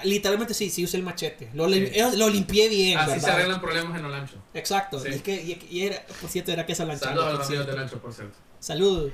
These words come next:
Speaker 2: Saludos.
Speaker 1: <laughs> Pero sí, agarré el machete, lo limpié bien y lo, lo por-, lo corté a la mitad y quedé como que, "Espérate, ¿por qué no lo parto? Me lo como y lo voy a esconder y lo, me lo estoy comiendo a escondidas de poco en poco".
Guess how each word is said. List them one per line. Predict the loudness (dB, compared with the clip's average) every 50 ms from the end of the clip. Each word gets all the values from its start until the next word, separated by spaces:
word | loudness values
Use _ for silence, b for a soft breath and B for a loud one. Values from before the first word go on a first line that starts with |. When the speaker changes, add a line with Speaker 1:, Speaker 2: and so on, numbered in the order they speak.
| -8
Speaker 2:
Saludos. | -6 -2 0 0 2
Speaker 1:
<laughs> | 2 0 -2 -2 -6 -12 -8 -2
Pero | 2 4 4 4 4
sí, | 4 2 2
agarré | 4 4 4 2 2 2
el |
machete, | 2 0 0 -2 -2 -4 -4 -4 -4
lo | -4
limpié | -4 -6 -6 -6 -6 -4 0 4
bien | 4 4 6 4 2 0 -2
y | -2 -2
lo, | 0 -2 -2 0
lo | 0 0 0 0
por-, | 0 -2 -2 2 4
lo | 4 4 4
corté | 4 2 0 2 2 2 4
a | 4 4
la | 4
mitad | 2 0 0 2 4 4 4
y | 4
quedé | 2 0 0 0 0
como | -2 -2 -4 -4
que, | -4
"Espérate, | -6 -4 -4 -2 -2 -4 -6
¿por | -10 -10 -8 -4
qué | -2 -2
no | 0 0
lo | 0 0 0 0
parto? | -2 -2 -2 -2 -4 -4
Me | -4 -4
lo | -4 -6 -6
como | -6 -4 -4 -4 -2 -4 -4
y | -4 -4 -4
lo | -4 -4
voy | -4 -4
a | -4
esconder | -6 -8 -10 -8 -8 -8
y | -8 -6
lo, | -4 -2 -2 -2
me | -4 -4
lo | -4 -4
estoy | -4 -6 -8 -8
comiendo | -8 -6 -6 -6 -6
a | -6
escondidas | -8 -8 -8 -8 -8 -6 -6
de | -6
poco | -8 -8 -8 -10 -10
en | -10
poco". | -8 -8 -8 -8 -8 -12 -16